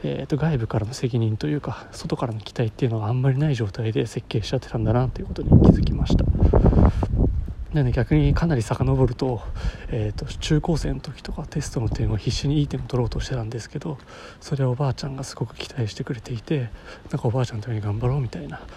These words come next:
なんか精神が働いていたんじゃないかなと思ってます。別に、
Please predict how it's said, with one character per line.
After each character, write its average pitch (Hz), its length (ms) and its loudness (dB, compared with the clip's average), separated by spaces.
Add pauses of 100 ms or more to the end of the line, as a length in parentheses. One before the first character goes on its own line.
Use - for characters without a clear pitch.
(520)
な 131 100 -2
ん - 20 -10
か - 80 -8
精 127 120 0
神 131 200 -2
が 107 80 -4
働 110 240 0
い 110 40 -2
て 117 80 -2
い 110 60 0
た - 80 0
ん 107 60 -2
じ 113 80 -4
ゃ - 20 -4
な 104 60 -2
い 107 40 -2
か 120 120 -2
な 127 100 2
と 151 180 -6 (880)
思 107 120 -4
っ - 20 -8
て - 140 -10
ま 101 160 -6
す。 - 340 -14 (100)
別 131 200 -2
に、 135 260 -2